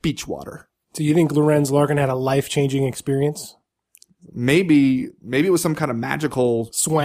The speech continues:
Speaker 1: beach water.
Speaker 2: he swam with the dolphins
Speaker 1: <laughs> Yeah.
Speaker 2: in seventy degree beach water.
Speaker 1: And harnessed their power, like Diego Sanchez in the Storm.
Speaker 2: You know, I've been to, to the beach in Florida.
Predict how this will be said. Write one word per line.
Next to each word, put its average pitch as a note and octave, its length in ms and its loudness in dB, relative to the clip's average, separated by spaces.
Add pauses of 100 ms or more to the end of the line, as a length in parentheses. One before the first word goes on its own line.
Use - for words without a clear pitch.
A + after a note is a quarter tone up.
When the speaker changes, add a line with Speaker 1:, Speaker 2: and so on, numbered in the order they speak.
(120)
Speaker 1:
beach D3 80 2
water. G#2 300 0
Speaker 2:
he E3 100 0
swam D#3 460 2
with D3+ 160 2
the D3 60 -2
dolphins C#3 680 -4
Speaker 1:
<laughs> - 0 -
Yeah. - 680 -4 (140)
Speaker 2:
in C3 120 -4
seventy D3 400 2
degree C#3+ 280 2
beach C#3+ 300 0
water. D#3 260 2
Speaker 1:
And C3 240 0
harnessed C#3+ 460 0
their C3+ 140 0
power, - 480 -8 (100)
like A#2+ 180 -4
Diego A#2+ 340 2
Sanchez A#2+ 440 -2
in B2+ 80 -2
the G#2+ 80 -4
Storm. A#2+ 540 -4 (460)
Speaker 2:
You F3 100 -2
know, F3+ 80 4
I've F3+ 200 0
been G#3 300 6
to, D3+ 160 4
to D3 180 0
the C3+ 120 2
beach B2 420 0
in C#3 80 -2
Florida. A#2+ 560 -2